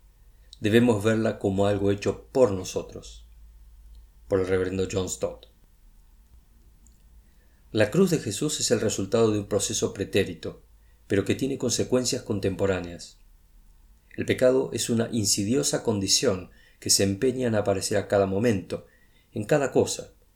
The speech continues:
recordándonos que solo somos polvo, seres limitados y proclives al error. De ahí la necesidad de la cruz,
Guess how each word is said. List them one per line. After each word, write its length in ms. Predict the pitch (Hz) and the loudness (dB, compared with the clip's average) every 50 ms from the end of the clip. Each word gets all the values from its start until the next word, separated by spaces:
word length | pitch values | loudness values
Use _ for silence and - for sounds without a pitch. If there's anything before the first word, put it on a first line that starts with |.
| _ _ _ _ _ - | _ _ _ _ _ -4
recordándonos 840 | - 101 95 - 98 95 101 117 117 117 117 113 113 113 113 110 - | 0 0 4 4 4 6 6 6 4 4 4 4 2 2 0 0 -4
que 140 | - - - | -6 -4 -4
solo 240 | - - 123 123 | -2 0 0 -2
somos 240 | 120 - 120 117 113 - | 0 0 -2 -2 -4 -2
polvo, 480 | - 117 104 92 90 90 90 85 - _ _ _ _ _ _ _ _ _ _ _ | 2 4 4 4 4 0 -10 -12 -16 _ _ _ _ _ _ _ _ _ _ _
seres 440 | - - - 120 113 117 113 - - | -6 0 2 4 4 4 2 0 -4
limitados 680 | 113 101 98 98 98 98 - 135 131 135 127 - - | -4 -2 -2 -2 -2 -2 -2 -2 0 0 0 -2 -2
y 40 | 113 | -4
proclives 560 | 101 - 95 98 - - 110 104 98 92 - | -2 -2 -4 -4 0 0 2 2 2 2 0
al 100 | 101 92 | 0 0
error. 420 | 92 92 90 90 90 85 85 - - _ _ _ _ _ _ _ _ _ _ _ _ _ - _ _ _ _ _ _ _ _ _ | -2 -4 -4 -6 -6 -8 -8 -12 -20 _ _ _ _ _ _ _ _ _ _ _ _ _ -20 _ _ _ _ _ _ _ _ _
De 200 | - 104 101 101 | -6 4 8 8
ahí 140 | 98 104 123 | 8 8 8
la 120 | 143 156 147 | 6 4 4
necesidad 580 | 135 120 - - 110 - - 110 104 101 98 | 4 2 2 2 2 2 4 4 4 4 4
de 100 | 92 98 | 4 2
la 120 | 95 - - | 0 0 -2
cruz, 420 | - 85 80 - - - - _ | -4 -8 -8 -8 -16 -20 -20 _